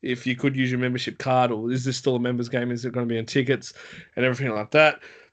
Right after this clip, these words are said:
Uh, the Good Friday game, we hit twenty-three thousand, which was actually one of the smallest Good Friday games. It was actually good to see a crowd back from covid. It felt like there was sixty thousand because of the fact that covid happened last year.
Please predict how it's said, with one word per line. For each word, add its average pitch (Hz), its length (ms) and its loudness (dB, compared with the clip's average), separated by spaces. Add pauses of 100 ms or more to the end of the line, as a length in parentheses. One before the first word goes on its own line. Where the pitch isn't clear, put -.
(680)
Uh, 160 240 6
the 160 100 2
Good 170 180 -2
Friday 175 420 4
game, 165 320 0
we 156 80 -6
hit 156 220 -8
twenty-three 143 840 -4 (300)
thousand, 165 440 0
which 151 160 -8
was 151 80 -8
actually 151 260 -6
one 143 80 -6
of 131 100 -10
the 131 40 -14
smallest 151 460 -4
Good 151 160 -6
Friday 139 360 0
games. 143 500 2 (420)
It 165 140 0
was 185 120 4
actually 185 240 0
good 151 80 -4
to 135 60 -8
see 147 140 0
a 123 60 0
crowd 135 280 -2
back 127 200 -2
from 117 180 -12
covid. 131 380 0
It 113 60 -8
felt 139 180 0
like 117 100 -4
there 117 80 -8
was 107 80 -10
sixty - 360 -10
thousand 120 420 -8
because 117 340 -8
of 104 180 -10
the 110 80 -10
fact 117 260 -4
that 107 160 -8
covid 135 320 2
happened 123 260 -6
last 117 300 -4
year. 147 160 4